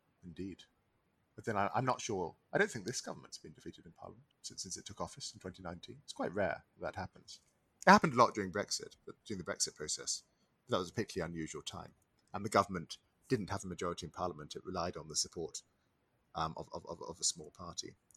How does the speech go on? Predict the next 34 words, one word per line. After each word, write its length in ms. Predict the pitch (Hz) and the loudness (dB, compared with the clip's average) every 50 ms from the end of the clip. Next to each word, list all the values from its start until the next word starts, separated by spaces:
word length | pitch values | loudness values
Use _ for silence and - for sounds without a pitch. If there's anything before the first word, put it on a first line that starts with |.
| - - | -10 -8
um, 120 | - - - - | -8 -8 -10 -18
for, 120 | - - _ | -20 -20 _
for 80 | - 82 | -18 -18
the 80 | 85 | -10
votes. 420 | - 85 80 - - - - - - _ _ _ _ _ _ _ - | -6 -4 -4 -4 -6 -6 -10 -10 -10 _ _ _ _ _ _ _ -4
But 60 | 107 101 | -2 -2
that's 120 | - - | -2 -2
very, 240 | - 95 85 82 78 | -2 -2 0 0 0
very 240 | - - 78 71 65 | 0 -2 -2 -4 -4
rare. 280 | 73 80 80 82 - _ _ _ - | -6 -8 -10 -10 -12 _ _ _ 0
Yeah, 100 | 120 101 | 0 2
generally 260 | - 113 113 98 87 | 2 0 0 0 -2
speaking, 320 | - 101 101 - - 85 | -2 -4 -6 -6 -8 -10
they, 100 | 73 71 - - | -10 -10 -8 -4
they, 140 | 85 87 80 - | -4 -6 -6 -4
they 100 | - 85 | -6 -6
never 180 | 87 92 - 135 | -6 -6 -8 -8
lose, 340 | 123 - - - - - _ _ - | -8 -10 -12 -12 -16 -16 _ _ -16
really. 220 | 87 - - 98 _ _ _ _ _ _ _ - - _ _ - | -16 -16 -16 -20 _ _ _ _ _ _ _ -20 -20 _ _ 0
And 80 | 131 135 | 2 2
on 100 | 131 131 | 4 6
the, 120 | 143 143 | 10 10
on 140 | 151 151 147 | 10 12 12
the 60 | 131 | 12
opposition 440 | 113 - - 117 120 - - 127 87 | 10 10 8 2 2 2 2 0 0
days, 420 | - 71 71 80 85 - - - - _ _ _ _ _ _ - | 0 2 2 2 0 -2 -6 -8 -12 _ _ _ _ _ _ 4
the 80 | 127 | 4
opposition 360 | 113 - 120 123 107 - 101 90 | 4 6 4 2 2 2 -2 0
just 140 | 92 - - | 2 2 2
sort 120 | - 98 | 0 0
of 60 | - | -4
pass 300 | - 101 92 90 82 - | 2 4 4 4 4 4
some 340 | - - - 85 85 85 85 _ _ _ _ - | 2 0 0 -2 -4 -6 -10 _ _ _ _ 0
joke 200 | 107 110 87 | 0 0 0